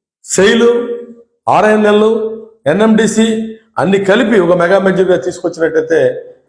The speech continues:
ఖచ్చితంగా భవిష్యత్తులో స్టీల్ ఇండస్ట్రీకి మంచి రోజులు వస్తాయి. భారతదేశంలో స్టీల్ కూడా చౌకగా దొరుకుతుంది. ఇతర దేశాలతో పోటీ పడి మనం ప్రొడక్టివిటీ పెంచుకోవచ్చు, మార్కెట్ నెట్వర్క్ పెంచుకోవచ్చు అని చెప్పేసి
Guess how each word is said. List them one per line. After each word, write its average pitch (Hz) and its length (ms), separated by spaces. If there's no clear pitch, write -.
ఖచ్చితంగా 165 400
భవిష్యత్తులో 165 760
స్టీల్ 202 240
ఇండస్ట్రీకి 202 420
మంచి 175 180
రోజులు 180 260
వస్తాయి. 160 500
భారతదేశంలో 214 580
స్టీల్ 196 260
కూడా 190 240
చౌకగా 208 300
దొరుకుతుంది. 170 680
ఇతర 214 200
దేశాలతో 214 400
పోటీ 220 320
పడి 208 160
మనం 185 360
ప్రొడక్టివిటీ 202 400
పెంచుకోవచ్చు, 175 760
మార్కెట్ 180 320
నెట్వర్క్ 180 420
పెంచుకోవచ్చు 165 400
అని 156 100
చెప్పేసి 147 420